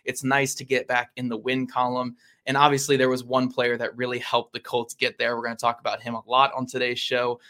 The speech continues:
Uh, so to kick it off, again, we're gonna talk about the stars of the day, what the biggest storylines are from this Colts victory.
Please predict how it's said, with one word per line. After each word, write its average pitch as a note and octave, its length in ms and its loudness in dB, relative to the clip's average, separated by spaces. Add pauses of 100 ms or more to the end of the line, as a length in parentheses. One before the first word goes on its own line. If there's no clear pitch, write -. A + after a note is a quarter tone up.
(180)
Uh, C#3+ 120 6
so F#3+ 140 4
to F3+ 60 -4
kick A#3+ 180 0
it A3 80 8
off, F#3+ 200 6
again, E3+ 200 2
we're C#3 80 0
gonna D3 160 2
talk E3+ 300 2
about D#3 260 2
the C#3 80 -12
stars D3+ 460 2
of C#3 100 -4
the C#3+ 80 -4
day, C#3 300 2
what C3+ 340 -2
the C3 80 -6
biggest C3+ 400 -2
storylines D#3 580 0
are C#3 200 0
from C#3 200 -4
this C3 160 -6
Colts C3+ 280 -4
victory. C#3 560 -2